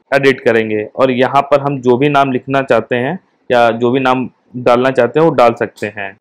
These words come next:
तो मैं यहाँ पे दोस्तों, यहाँ इसका नाम रखना चाहता हूँ भरत ब्लॉग। तो मैंने यहाँ पर नाम लिख दिया है। नाम लिखने के बाद हम इसे ओके करेंगे और आप देख सकते हैं कि यहाँ पर नाम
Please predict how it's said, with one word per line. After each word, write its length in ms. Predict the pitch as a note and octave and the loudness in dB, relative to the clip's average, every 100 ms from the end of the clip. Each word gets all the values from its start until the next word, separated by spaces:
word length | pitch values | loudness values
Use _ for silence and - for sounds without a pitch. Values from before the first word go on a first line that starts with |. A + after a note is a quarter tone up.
| - | -4
तो 80 | |
मैं 200 | C#3 B2 | -2 0
यहाँ 200 | D#3 D#3+ | 0 0
पे 120 | E3 E3+ | -2 -2
दोस्तों, 300 | E3 E3 E3 | -2 0 0
यहाँ 120 | D#3+ | 0
इसका 240 | D#3+ E3+ | -2 -4
नाम 240 | D#3 C3+ D3 | 0 0 0
रखना 160 | D3 | -4
चाहता 280 | D3+ D3+ E3+ | -2 -2 0
हूँ 200 | F3 C#3 B2+ | -4 -6 -2
भरत 300 | B2+ E3+ - _ _ _ _ _ _ _ _ _ _ _ _ _ _ _ _ _ _ _ | 0 2 -2 _ _ _ _ _ _ _ _ _ _ _ _ _ _ _ _ _ _ _
ब्लॉग। 540 | B2 B2+ C3 A#2+ - - _ _ | -8 0 4 2 0 -12 _ _
तो 100 | D3 | -4
मैंने 240 | C#3+ C3+ D#3+ | 0 -2 0
यहाँ 140 | D#3+ | -2
पर 140 | E3 E3 | -2 0
नाम 260 | C3+ D3 | 0 0
लिख 180 | C3+ C3 | -2 -2
दिया 140 | D#3 | -2
है। 260 | D3 E3+ A#3+ B2+ | 0 -6 -8 -4
नाम 240 | B2+ D3+ | -2 0
लिखने 260 | D#3 E3 E3 | -4 -6 -2
के 140 | E3+ | 0
बाद 300 | C3+ C3 C#3 - | 2 0 -2 -4
हम 160 | D3 C3 | -4 -2
इसे 180 | B2+ | -2
ओके 280 | D3 B2 D3+ | -4 -2 -2
करेंगे 460 | D3 E3 C#3+ C#3 F3 _ _ _ _ | 0 0 0 -4 -6 _ _ _ _
और 260 | C#3 E3 - C#3+ | 2 2 2 0
आप 120 | D3 | 0
देख 280 | C3+ D#3 D#3+ | 2 0 0
सकते 260 | E3+ - | -4 -2
हैं 180 | E3 E3+ | -2 -2
कि 120 | F3+ | -2
यहाँ 280 | E3 C3+ D3 | 0 0 0
पर 140 | D#3 | -2
नाम 360 | D3+ B2+ E3 A#3+ | 0 2 0 -2